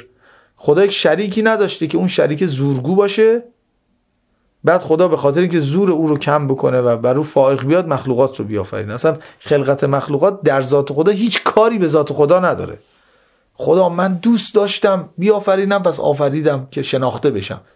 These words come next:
دوست داشتم شناخته بشم. اصلاً ذات خدا معنا نداره دوست داشته باشه شناخته بشه.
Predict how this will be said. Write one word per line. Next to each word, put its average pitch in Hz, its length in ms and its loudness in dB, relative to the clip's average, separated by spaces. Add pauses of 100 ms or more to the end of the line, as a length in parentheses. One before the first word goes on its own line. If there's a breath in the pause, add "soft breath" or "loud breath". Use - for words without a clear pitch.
دوست 185 280 0
داشتم 185 260 -2
شناخته 123 440 -4
بشم. - 300 -12 (420)
اصلاً 165 200 -4
ذات 139 320 0
خدا 151 260 0
معنا 180 260 0
نداره 151 160 0
دوست 127 240 -8
داشته 123 200 -4
باشه 113 180 -6
شناخته 104 400 -8
بشه. - 280 -14